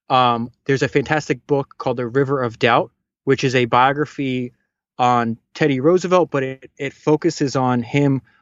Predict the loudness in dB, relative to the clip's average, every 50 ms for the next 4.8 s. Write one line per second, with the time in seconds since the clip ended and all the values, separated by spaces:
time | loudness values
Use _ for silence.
0 | _ _ 0 0 2 2 4 4 2 2 2 0 2 2 2 2 0 -2 -4 -4
1 | -4 -4 -2 0 2 2 2 0 -2 -6 -16 -12 _ -4 -2 -2 -2 -2 -4 -4
2 | -4 -2 -2 2 4 4 2 2 0 -2 -2 0 -2 -4 -4 -2 0 0 0 0
3 | 2 0 0 0 0 -2 _ _ _ _ _ _ _ _ _ _ _ _ _ _
4 | -10 -10 -6 0 2 2 2 2 2 0 -2 -2 -2 -2 -4 -4